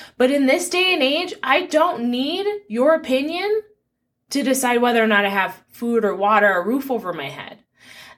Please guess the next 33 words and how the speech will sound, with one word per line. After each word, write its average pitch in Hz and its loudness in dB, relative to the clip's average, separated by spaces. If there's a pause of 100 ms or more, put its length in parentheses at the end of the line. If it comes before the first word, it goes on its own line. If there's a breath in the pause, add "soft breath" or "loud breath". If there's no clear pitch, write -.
(120)
And 233 0
that 269 2
deep 285 0
wiring 226 4
gets 294 0
in 254 0
our 226 4
way. 226 4
I'm 285 0
afraid 311 0
of 190 2
breaking 285 -2
off 254 0
connection 285 -4
with 214 2
somebody. 180 -4 (800 loud breath)
I 240 0
want 294 2
to 320 2
be 294 4
connected 262 0
to, - 0
that 220 4
is 247 2 (240)
deeply 233 -2
seated 208 -4
in 190 0
us. - -6 (300 loud breath)
We 254 -4
want 269 2
to 311 -2
be 254 -2
connected. 233 -4